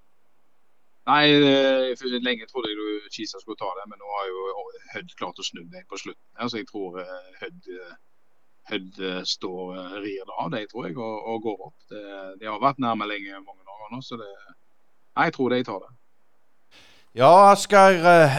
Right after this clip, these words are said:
Speaker 2: eh, Kolbjørn Fosen, det er litt sånn, eh, om ikke si betutta, men får si takk for praten, Kolbjørn. Eh, vi skal fortsette litt til, og masse lykke til, selv om dere ikke skal spille. Det, det er jo unektelig ganske spesielt.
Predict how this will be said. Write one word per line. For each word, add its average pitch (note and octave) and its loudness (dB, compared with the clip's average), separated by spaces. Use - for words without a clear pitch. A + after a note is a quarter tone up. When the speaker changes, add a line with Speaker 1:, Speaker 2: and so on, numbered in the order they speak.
Speaker 2:
eh, D#3 6
Kolbjørn E3 6
Fosen, F#3+ 2
det G3 6
er F#3+ 6
litt G#3 2
sånn, G3 8
eh, E3+ 8
om D3 2
ikke D#3 -4
si D#3 6
betutta, F3 2
men E3 4
får D3+ 2
si D#3+ 4
takk E3+ 6
for D#3+ 6
praten, E3+ 6
Kolbjørn. D#3+ 6
Eh, C#3+ 8
vi D3 4
skal D3+ 6
fortsette D3+ 2
litt C3+ 2
til, C#3+ 6
og C#3 4
masse C#3 4
lykke C3 -2
til, C#3 2
selv E3 6
om F3 4
dere D#3+ 4
ikke D3+ -4
skal D#3 4
spille. A#2+ 4
Det, F3 0
det F3 6
er F3+ 8
jo A3+ 8
unektelig G3+ 6
ganske D#3 4
spesielt. F3+ 4